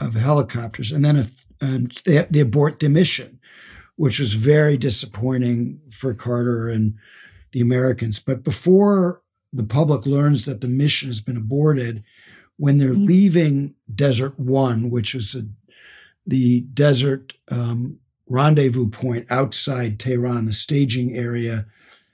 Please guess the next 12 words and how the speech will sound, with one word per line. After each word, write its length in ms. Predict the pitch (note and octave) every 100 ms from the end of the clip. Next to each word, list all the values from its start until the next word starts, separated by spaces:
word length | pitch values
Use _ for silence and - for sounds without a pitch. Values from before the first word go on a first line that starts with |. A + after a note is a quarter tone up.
| _ _
to 260 | - B2+ G#2
come 300 | - C3+ C3
in 260 | B2+ B2
and 260 | D3 B2+ A2
try 160 | B2 A#2+
to 80 |
rescue 300 | A#2 A2 -
the 100 | A#2+
hostages, 640 | G2+ D3 F3+ E3 A2 A2 G#2+
as 200 | C#3+ B2+
they're 100 | D3+
leaving 840 | C#3 C#3+ G3 G#3+ C#3+ A2+ G#2+ A#2+